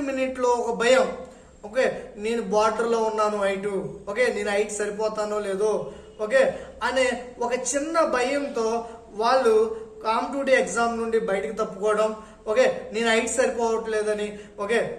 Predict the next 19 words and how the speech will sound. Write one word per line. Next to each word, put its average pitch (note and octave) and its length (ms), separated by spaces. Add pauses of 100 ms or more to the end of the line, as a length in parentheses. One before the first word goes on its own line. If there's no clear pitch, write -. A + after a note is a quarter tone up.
(200)
ఆ G3 40 (200)
పోలీస్ A#3+ 400
జాబ్ B3 300
ఫ్యాషన్ A#3+ 420
ఏదైతే B3+ 300 (100)
ఉందో G3 220 (400)
దాన్ని A#3 280 (360)
వదిలేయడం D4 480
జరుగుతుంది. F#3+ 420 (720)
ఓకే, C4+ 160 (600)
నేను D4 300
అంటే B3 160 (200)
మనకి B3 340 (240)
ఒక్కో D4+ 200 (220)
పోస్ట్‌కి D4+ 480 (160)
ఒక్కోలా B3+ 320 (140)
ఉంటుందండి G3+ 420 (400)
హైట్. G#3+ 260 (460)
అన్ని D#4 400